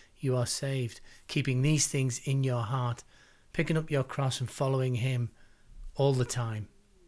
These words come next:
The more you follow him, the less you'll care about this world. That's pretty good. Don't turn back from confession.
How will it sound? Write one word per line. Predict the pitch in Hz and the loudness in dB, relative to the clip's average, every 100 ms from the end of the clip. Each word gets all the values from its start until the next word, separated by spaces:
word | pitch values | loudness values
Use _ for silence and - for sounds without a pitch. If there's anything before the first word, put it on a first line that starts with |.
| - - | -20 -2
The | |
more | 135 160 | 4 6
you | 165 | 4
follow | - 160 147 | 4 4 6
him, | 131 143 143 135 - - - | 6 4 2 0 -4 -20 -14
the | 117 | -4
less | 127 131 - | 0 2 2
you'll | 123 | 0
care | 131 123 | 2 2
about | 120 123 127 | 2 0 -2
this | 120 - | -6 -6
world. | 120 117 107 - - - _ _ _ _ - | -6 -6 -8 -14 -20 -20 _ _ _ _ 2
That's | 135 - - - - _ _ _ _ _ _ - | 2 4 2 0 -4 _ _ _ _ _ _ -6
pretty | 143 131 | -2 0
good. | - 117 - | 0 -2 6
Don't | 160 165 | 6 6
turn | - 156 147 | 4 4 4
back | 135 123 - | 2 2 0
from | 120 | -4
confession. | - 113 123 113 - 117 | -4 -6 -4 -6 -6 -8